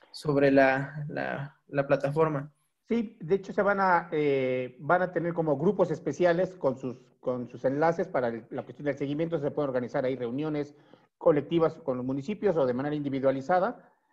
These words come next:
Speaker 2: Entonces esto también va a permitir que sea también ya un, un mecanismo de acompañamiento mucho más cercano y también donde pues las dudas que tengan o requerimientos, información adicional que necesiten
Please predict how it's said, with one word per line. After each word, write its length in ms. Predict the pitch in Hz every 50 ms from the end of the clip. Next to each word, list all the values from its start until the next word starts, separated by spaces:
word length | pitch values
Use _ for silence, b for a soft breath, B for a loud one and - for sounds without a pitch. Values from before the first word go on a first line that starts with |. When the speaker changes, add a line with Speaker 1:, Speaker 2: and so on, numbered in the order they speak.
| b b b _
Speaker 2:
Entonces 320 | - 180 160 165 170 156
esto 220 | 170 170 - -
también 220 | - 160 156 160 156
va 60 | 160
a 60 | 156
permitir 380 | 160 165 160 165 165 170 165 170
que 100 | - 151
sea 240 | - 143 139 139 139
también 260 | - 131 139 139 135
ya 200 | 135 135 135 131
un, 240 | 135 139 139 131 135 127 120 - -
un 220 | 147 139 143 143
mecanismo 460 | 143 131 139 135 139 143 143 143 139
de 440 | 131 127 120 117 113 113 110 - b b b b
acompañamiento 600 | - 135 127 151 135 147 139 135 143 151 147 - 143
mucho 240 | 131 131 131 151
más 160 | 135 147 151 143
cercano 680 | 170 139 135 165 160 156 151 160 190 185 - b b b b b b b b
y 140 | - 220 247
también 260 | 233 214 196 196 196
donde 180 | 202 190 170 170
pues 240 | 170 147 139 - -
las 180 | 151 139 123
dudas 220 | 139 156 160 156 156
que 100 | 165 -
tengan 320 | - 156 156 151 151 147
o 40 | 139
requerimientos, 800 | 127 - - 131 127 135 143 147 147 147 156 156 147 147 143 143
información 420 | 139 123 - 123 127 123 - 143 139
adicional 440 | 131 123 117 - 127 131 143 139
que 120 | 135 143 127
necesiten 840 | 117 113 - 120 117 147 156 151 151 156 147 143 143 139 135 -